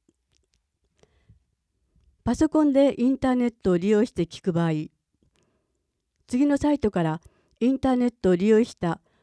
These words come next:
同時放送、サイマルラジオが聞けます。サイト名、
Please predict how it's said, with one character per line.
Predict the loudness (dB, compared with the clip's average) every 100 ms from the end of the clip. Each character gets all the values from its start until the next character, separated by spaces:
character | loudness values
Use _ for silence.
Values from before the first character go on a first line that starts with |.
| _ -2
同 | 0 2
時 | 0
放 | 0 -2
送、 | -2 -4 -6 -8 _ _ _
サ | -16 -4 -2
イ |
マ | -2 -2
ル | -2
ラ | -2
ジ | 0 -2
オ |
が | -2 -4
聞 | -2
け | -2
ま | -2
す。 | -6 -14 -20 _ _ _ _ _ _ _ _ _ _ _ _ _ _
サ | -6 -2
イ | -2
ト | 0 -2
名、 | 0 -2